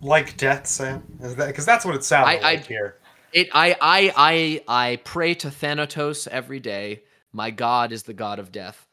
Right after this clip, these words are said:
Speaker 2: of course. Um, no, but for real though, it's just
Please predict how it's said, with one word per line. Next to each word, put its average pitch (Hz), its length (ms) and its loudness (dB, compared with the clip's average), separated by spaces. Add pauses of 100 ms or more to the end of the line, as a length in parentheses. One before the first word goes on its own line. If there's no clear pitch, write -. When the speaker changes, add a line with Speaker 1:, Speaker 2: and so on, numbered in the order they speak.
(280)
Speaker 2:
of 107 140 -16
course. 98 400 -12 (400)
Um, 107 560 -4 (920)
no, 139 220 -2
but 123 120 -6
for - 160 -12
real 156 220 -2
though, 104 220 -8
it's 131 200 -8
just 143 280 -6